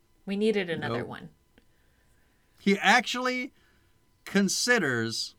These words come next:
Speaker 2: letting Andy die. You know, for humor.
Speaker 1: Rude.
Speaker 2: Well, well, well. I guess I get to decide if you go, Andy.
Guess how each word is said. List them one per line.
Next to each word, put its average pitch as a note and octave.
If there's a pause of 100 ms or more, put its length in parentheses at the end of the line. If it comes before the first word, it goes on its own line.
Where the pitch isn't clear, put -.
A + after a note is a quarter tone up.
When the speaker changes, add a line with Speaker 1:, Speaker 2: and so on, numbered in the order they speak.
(120)
Speaker 2:
letting E3+
Andy D3+
die. A2 (1600)
You C4
know, C3
for E3
humor. C#3+ (1500)
Speaker 1:
Rude. G3
Speaker 2:
Well, C#4+
well, A3+
well. B2 (300)
I A3+
guess A#3+
I A3+
get E3+
to B2+
decide A#2+
if A2
you B2
go, A2
Andy. C#3+